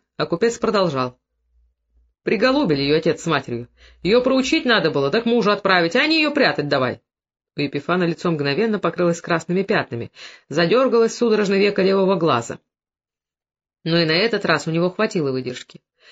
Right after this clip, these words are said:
Не повышая голоса, но решительно оборвал он купца. "Хватит, сват, понаветничал. А теперь слушай, что я тебе скажу. Хоть ты и почтенный человек, а дочь мою по собачьей держишь. Нагайкой же ребят учат, а не бабу".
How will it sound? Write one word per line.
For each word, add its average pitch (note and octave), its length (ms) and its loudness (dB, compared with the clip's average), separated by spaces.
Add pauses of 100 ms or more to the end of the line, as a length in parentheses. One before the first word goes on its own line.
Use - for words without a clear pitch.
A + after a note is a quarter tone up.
(280)
Не - 80 -6
повышая A#3+ 460 2
голоса, C#4+ 480 0
но B3 100 2
решительно A#3+ 600 0
оборвал G3 400 0
он F#3 140 0
купца. - 400 -10 (720)
"Хватит, D#3+ 380 -2
сват, C#3 340 -4 (140)
понаветничал. F3 760 0 (340)
А D3+ 100 0
теперь F#3 280 2
слушай, C#4 320 0
что - 120 -4
я G3 180 2
тебе C3+ 200 -2
скажу. B2+ 380 -6 (640)
Хоть - 160 -4
ты A3 100 0
и - 20 0
почтенный G3+ 500 0
человек, F3+ 460 2
а C3 100 0
дочь F#3 280 -2
мою G#3+ 160 2
по G#3 80 -4
собачьей G#3 500 0
держишь. C#3+ 440 -4 (340)
Нагайкой G#3+ 480 0
же F#3 100 2
ребят G#3+ 320 2
учат, D3 240 -6
а E3+ 60 0
не A3+ 100 0
бабу". C#3+ 420 0